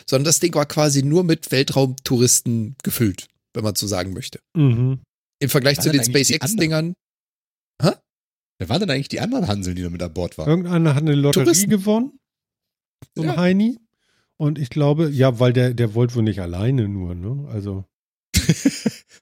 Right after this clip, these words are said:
Speaker 3: Wa-, warum nicht?
Speaker 2: Das ist vielleicht doch, äh,
Speaker 1: Ähm,
Speaker 2: ein bisschen unheimlich.
Speaker 1: Sponsorship? Die anderen haben sich eingekauft und damit wurde die Rakete günstiger. Why not?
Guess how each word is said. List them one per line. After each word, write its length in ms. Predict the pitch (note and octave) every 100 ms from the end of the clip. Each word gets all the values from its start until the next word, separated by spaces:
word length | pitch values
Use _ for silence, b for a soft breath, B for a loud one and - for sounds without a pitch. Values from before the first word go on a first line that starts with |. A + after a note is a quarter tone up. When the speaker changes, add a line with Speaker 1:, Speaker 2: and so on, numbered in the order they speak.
| -
Speaker 3:
Wa-, 140 | C#3 - B -
warum 340 | F#2+ D#2+ D#3 C#4
nicht? 500 | A2 F2+ - - A#2+
Speaker 2:
Das 220 | - -
ist 320 | F3+ - D3+ - -
vielleicht 380 | - B2+ - -
doch, 200 | C3+ -
äh, 260 | C#3 A#2+ A#2 A#2
Speaker 1:
Ähm, 240 | A2+ A2 A2
Speaker 2:
ein 140 | A2+
bisschen 240 | A#2+ C#3+
unheimlich. 560 | - D3 C3 A#2 A2+ A2+
Speaker 1:
Sponsorship? 580 | C#3+ G3 A3 A#3+ - G4 - - _ _ _ _ _ _ -
Die 80 | C3
anderen 300 | C3+ F#3 E3+
haben 120 | E3
sich 200 | D3+ C#3
eingekauft 640 | A#2 A#2+ D3 D3 F#3 A3 -
und 80 | C#3
damit 240 | C#3 C3
wurde 100 | D3
die 100 | D3+
Rakete 360 | A#2+ - A#2 D#3+
günstiger. 500 | E3+ F3+ - G3+ C#4 - -
Why 200 | A2 G#2+
not? 360 | G2+ - -